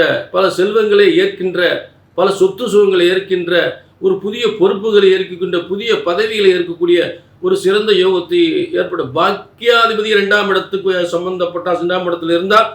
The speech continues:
மிகப்பெரிய செல்வ யோகம் ஏற்படும். பாக்கியாதிபதி இரண்டாம் இடத்துக்கு வந்தா அங்க யாரோட சேர்றா? இரண்டாம் அதிபதியோட சேர்றார்.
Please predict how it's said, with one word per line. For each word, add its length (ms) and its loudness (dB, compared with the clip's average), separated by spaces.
மிகப்பெரிய 600 -2
செல்வ 320 2
யோகம் 260 2
ஏற்படும். 420 -6
பாக்கியாதிபதி 680 2
இரண்டாம் 320 2
இடத்துக்கு 320 -2
வந்தா 140 -6
அங்க 220 2
யாரோட 380 4
சேர்றா? 420 2
இரண்டாம் 520 2
அதிபதியோட 540 2
சேர்றார். 360 4